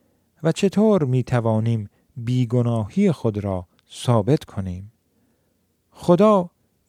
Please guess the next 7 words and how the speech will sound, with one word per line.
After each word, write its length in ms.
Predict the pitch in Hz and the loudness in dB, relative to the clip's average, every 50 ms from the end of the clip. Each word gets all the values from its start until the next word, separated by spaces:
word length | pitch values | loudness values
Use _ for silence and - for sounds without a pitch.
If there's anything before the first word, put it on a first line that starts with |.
| 131 123 | -8 -2
گناه 500 | 131 160 160 170 196 202 190 160 151 151 | 0 2 4 4 4 4 4 4 2 0
ما 260 | 135 135 143 143 135 | 0 0 0 0 0
را 260 | 127 127 123 117 120 - | 0 -2 -2 -4 -6 -4
آشکار 680 | - 127 120 110 - - 110 - - 143 160 147 120 | -4 -4 -2 -4 -4 -8 -10 -2 0 0 2 2 0
نموده 400 | 113 104 98 98 95 92 92 101 | -4 -6 -8 -8 -10 -10 -10 -10
است. 500 | 104 101 98 98 101 - - - _ _ _ _ _ _ _ _ _ _ _ _ _ _ _ _ _ _ _ _ _ | -10 -10 -10 -12 -14 -16 -20 -20 _ _ _ _ _ _ _ _ _ _ _ _ _ _ _ _ _ _ _ _ _
حالا 580 | - - 135 135 135 135 151 156 151 139 151 | -6 -2 0 0 2 4 4 4 2 2 0